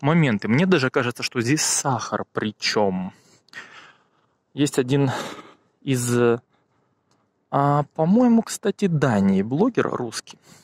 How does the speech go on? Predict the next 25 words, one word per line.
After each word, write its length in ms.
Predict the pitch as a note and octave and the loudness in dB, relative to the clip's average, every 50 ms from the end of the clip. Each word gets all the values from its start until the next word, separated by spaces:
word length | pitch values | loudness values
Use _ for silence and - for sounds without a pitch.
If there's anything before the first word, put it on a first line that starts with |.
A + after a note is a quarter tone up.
| _ _ _ | _ _ _
Очень 260 | - B2+ - - B2+ A2+ | -16 -14 -12 -12 -10 -6
приятный 440 | - C#3 D3 D3 B2+ A2+ - A2+ | -2 0 2 2 2 0 -2 -4
товарищ, 380 | G#2 - B2 D3+ D#3 C3 - - | -4 -2 -2 0 0 0 -2 -2
очень 340 | - - C#3+ C3+ - - A2 | 0 0 0 0 -2 -4 -10
молодой. 480 | G2 G2 G2 F#2+ G2 A2 C3 E3 F3+ - _ - - - - _ _ - | -8 -6 -4 -4 -4 0 2 0 0 0 _ -18 -20 -20 -20 _ _ -6
Вроде 240 | B2+ C3+ B2+ B2+ B2+ | -4 -2 -2 -2 -2
бы 140 | B2+ C#3 | 0 2
Рома 220 | D#3 G3 G#3+ D#3 A#2 | 2 2 2 2 2
зовут, 300 | G#2 G#2+ G2+ G#2 G#2+ - | 2 0 -2 -4 -6 -6
а 40 | D#3+ | -4
может 200 | G3 G#3+ C3 G#2 | -4 -4 -6 -8
быть 140 | A2 - | -10 -10
нет. 220 | - A#2 A2+ - - _ _ - - - - - - _ - | -8 -6 -8 -8 -10 _ _ -20 -20 -20 -20 -20 -20 _ -12
Но 80 | - | -8
смысл 300 | C3+ - G#3 A#3+ - F#3 | -4 0 0 0 0 0
в 40 | D#3+ | -2
том, 160 | - - C4+ | -4 -6 -10
что 160 | C4 - - C#3+ | -8 -6 -2 0
он 220 | E3 G3 A3 G3 _ _ _ _ _ _ _ _ _ _ _ - - | 0 2 0 0 _ _ _ _ _ _ _ _ _ _ _ -12 -4
говорил 340 | - C3+ B2+ B2+ D#3 F3 F3+ | -2 0 2 4 4 2 2
про 160 | - D3 D3+ | 2 0 -2
сахар 500 | - - - - B2+ - - - - - - - - - - _ - | -2 -4 -6 -6 -8 -8 -6 -8 -8 -10 -12 -20 -20 -20 -20 _ -6
недавно 400 | A#2 A#2 A2+ A2+ G#2 G2 G2+ F#2+ | -6 -4 -2 -2 -2 -2 -2 -6
на 100 | G2 G2+ | -8 -8
Ютубе. 380 | G#2+ C3+ - - A#3+ G3+ - | -8 -8 -6 -4 -2 -2 -2